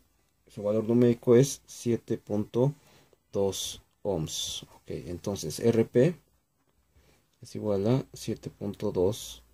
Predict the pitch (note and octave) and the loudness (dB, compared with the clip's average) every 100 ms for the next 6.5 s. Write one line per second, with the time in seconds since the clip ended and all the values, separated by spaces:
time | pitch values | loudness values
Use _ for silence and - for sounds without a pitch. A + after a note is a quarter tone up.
0 | - F2+ D#2 - - - - _ _ _ | -14 -12 -12 -14 -18 -18 -20 _ _ _
1 | _ _ _ _ _ _ _ _ _ _ | _ _ _ _ _ _ _ _ _ _
2 | - - - G2+ F2 D2+ A2 A2 - A2+ | -20 -20 -18 -12 -10 -6 0 0 2 4
3 | A2 G#2 G2 A2 A2+ A2+ A#2 - - _ | 4 4 4 4 6 4 4 -2 -12 _
4 | - G#2+ G2 A2+ G#2+ B2 - D3+ F#3 - | -8 -6 -4 -4 -2 -2 2 2 2 -4
5 | _ _ _ _ _ _ - G2 G2+ A2+ | _ _ _ _ _ _ -12 -4 0 4
6 | B2+ C3+ F3 - - | 6 8 6 4 -14